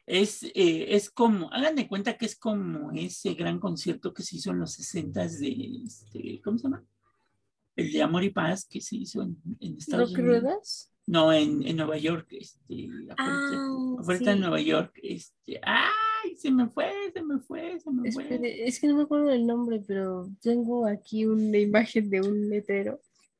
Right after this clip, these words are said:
Speaker 2: donde
Speaker 1: Woodstock,
Speaker 2: anunciaba su participación. Ah, ese.
Speaker 1: Woodstock, Woodstock. Sí, es así, ¿no? Woodstock.
Speaker 2: Woodstock, sí.
Speaker 1: Entonces, Coachella se ha caracterizado por llevar, bueno, ahora llevan mus-, música latinoamericana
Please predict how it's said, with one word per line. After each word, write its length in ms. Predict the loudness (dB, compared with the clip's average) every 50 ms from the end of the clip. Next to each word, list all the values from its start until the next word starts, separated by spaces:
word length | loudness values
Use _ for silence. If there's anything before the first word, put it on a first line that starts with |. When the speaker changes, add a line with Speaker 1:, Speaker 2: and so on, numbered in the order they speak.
| _ _ _ _ _
Speaker 2:
donde 300 | 4 6 6 8 8 8
Speaker 1:
Woodstock, 120 | 6 6 6
Speaker 2:
anunciaba 320 | 4 4 2 0 -4 -6 -10
su 120 | -12 -14 -10
participación. 320 | -8 -6 -2 2 2 4 6 8
Ah, 60 | 8
ese. 180 | 6 6 6 2
Speaker 1:
Woodstock, 160 | 0 0 -2 _ _ _ _ _ _ _ -8
Woodstock. 560 | 0 2 2 2 2 -2 -10 -14 -12 -12 -12 -12 _ _ _ _ _
Sí, 180 | _ 2 4 6
es 140 | 6 6 6
así, 260 | 4 4 2 0 0 0
¿no? 340 | 0 -2 -2 -4 -2 0 0
Woodstock. 460 | 0 0 0 -4 -4 -4 -4 -6 -6 -4 -4 0
Speaker 2:
Woodstock, 540 | 0 0 0 -2 -4 -4 -4 -4 -4 -6 -10
sí. 220 | -6 -6 -6 -6 -6 _ _ _ _ _ _ _ -8
Speaker 1:
Entonces, 760 | -8 -6 -2 2 2 4 4 4 2 2 0 0 -2 -6 -14 _
Coachella 760 | 2 4 4 4 4 2 4 4 6 6 4 2 0 -2 -4 -8 _ _ _ _ _ _ _ _ _ _ _ _ _ _ _ _ _
se 220 | -14 -2 0 0
ha 60 | 2
caracterizado 840 | 4 4 4 4 4 2 0 0 0 0 0 -2 -2 -2 -2 -4 -6
por 160 | -8 -10 -8
llevar, 400 | -6 -4 -4 0 2 2 2 0 2
bueno, 220 | 2 4 6 6 8
ahora 200 | 6 6 6 4 2 0 -4 _ _ -20 _ _ _ _ _ _ _ _ _ -16 -16 -16 -16 _ _ _ _ _ _ _ _ _ _
llevan 360 | 4 6 6 8 8 6 4
mus-, 260 | 4 2 -2 -6 -8 -4
música 460 | -2 0 2 2 0 0 0 2 2
latinoamericana 1160 | 2 2 0 -2 -4 -6 -6 -6 -6 -4 -4 -4 -4 -6 -8 _ 2 4 4 4 2 -2 -8